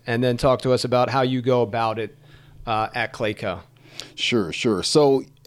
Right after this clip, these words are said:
Speaker 2: there's a million different definitions of diversity and inclusion. My, my, mine will be this. Diversity is just the, the recognition of differences, uh, in your space, right? There,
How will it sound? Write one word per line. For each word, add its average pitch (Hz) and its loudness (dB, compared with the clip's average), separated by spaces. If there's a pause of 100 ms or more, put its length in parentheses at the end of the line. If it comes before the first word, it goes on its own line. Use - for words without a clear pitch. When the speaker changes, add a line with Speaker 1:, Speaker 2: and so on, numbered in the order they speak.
(140)
Speaker 2:
there's 165 4
a 135 4
million 131 6
different 113 2
definitions 107 2
of 92 -6
diversity 95 -4
and 98 -2
inclusion. 95 -4
My, 131 4
my, 143 4 (240)
mine 151 6
will 139 6
be 117 2
this. 92 -4
Diversity 135 2
is 110 2
just 110 -2
the, 110 -2 (300)
the 104 0
recognition 117 2
of 92 -2
differences, 101 -4
uh, 92 -2
in 98 -6
your 95 -4
space, 78 -6
right? 92 -4
There, 95 -4